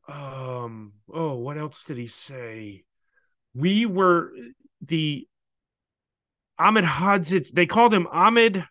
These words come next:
Ahmed Hodzic in the game and said that was horrible defending. Honestly, it should have been a foul on the outside of the box. Yes, Ahmed Hodzic got turned around. Yes, it was a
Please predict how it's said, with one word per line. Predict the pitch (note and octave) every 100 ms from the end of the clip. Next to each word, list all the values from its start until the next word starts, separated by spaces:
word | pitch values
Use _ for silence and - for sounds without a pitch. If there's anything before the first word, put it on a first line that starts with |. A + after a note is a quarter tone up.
| _ -
Ahmed | G3+ F#3+
Hodzic | D3 - G3 F#3+ A#2 C3+ D3 - - _ _ _
in | E3+ E3
the | D3+
game | C#3 F#3 E3+ D#3 C#3+ _ _ - -
and | E3+ F3
said | - F#3 F3 C#3+ -
that | F#3
was | F3 - - _ _ _ _ _ _ _ _
horrible | - - G#3+ A3+ G#3+ F3+ D#3+
defending. | D3 - F#3+ F3 C#3 C3 D3 _ _ _ _ _ _ _ _ -
Honestly, | F#3+ A#3 - G3+ F#3 F3 E3+ _ _ _ _ _ _ _ _ _ _ _ _ _ -
it | D#3+
should | - G#3 G#3
have | G3
been | F#3
a | C#3
foul | F#3 F3 F#3+
on | F3
the | D#3+
outside | E3+ - E3+
of | C#3
the |
box. | B2 C#3 D#3+ E3
Yes, | F#3 F3+ - -
Ahmed | E3+ F#3 D#3
Hodzic | D#3 F3 F3 E3
got | - C3 -
turned | F3+ E3+
around. | B2 A#2+ B2+ E3
Yes, | F3 E3+
it | G3
was | F3
a | E3